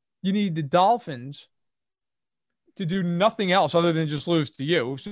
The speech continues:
you're good there. What they really need is Cleveland to lose two of three, 'cause Baltimore's not gonna lose. Baltimore plays basically you, me, and Nick Wright here the last three weeks of the year. They're gonna win.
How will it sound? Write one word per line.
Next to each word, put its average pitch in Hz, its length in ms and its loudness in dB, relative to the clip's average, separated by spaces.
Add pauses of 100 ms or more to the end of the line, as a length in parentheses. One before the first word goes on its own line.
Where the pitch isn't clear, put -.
(140)
you're 151 180 -4
good 156 240 0
there. 135 380 -2 (480)
What 180 160 -2
they 196 100 6
really 214 240 4
need 220 160 -2
is 190 100 -2
Cleveland 170 420 0
to 151 60 -8
lose 151 280 -4
two 151 160 -4
of 127 100 -8
three, 95 260 -14
'cause 156 240 -8
Baltimore's 180 680 4
not 147 180 2
gonna 120 160 -12
lose. 113 220 -12
Baltimore 156 400 2
plays 135 260 -6
basically 147 360 -6
you, 151 200 -2
me, 151 220 -4
and 131 100 -10
Nick 135 160 -12
Wright 127 240 -4
here 120 140 -8
the 113 40 -6
last 113 260 -6
three 127 100 -14
weeks 110 200 -12
of 120 60 -14
the 113 60 -10
year. 117 100 -6
They're 143 80 -4
gonna 139 160 -8
win. 107 260 -12